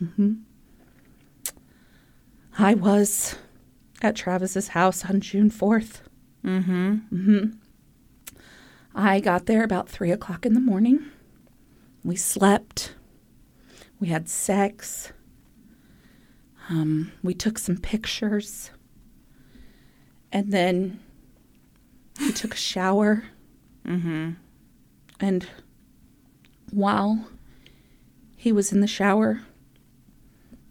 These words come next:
Speaker 1: I heard something. And I turned.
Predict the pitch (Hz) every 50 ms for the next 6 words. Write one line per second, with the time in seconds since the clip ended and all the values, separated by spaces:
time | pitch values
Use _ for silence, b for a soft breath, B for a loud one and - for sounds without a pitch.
0 | - - - - - - - - 208 196 - - - - 220 208 214 214 - -
1 | - 233 226 220 - 208 208 214 220 220 220 - - - _ _ - - - -
2 | - - - - b b b b b b b b b b b b b b b -
3 | _ _ _ _ - 220 208 190 214 214 - - - - 226 233 233 240 254 254
4 | 262 - -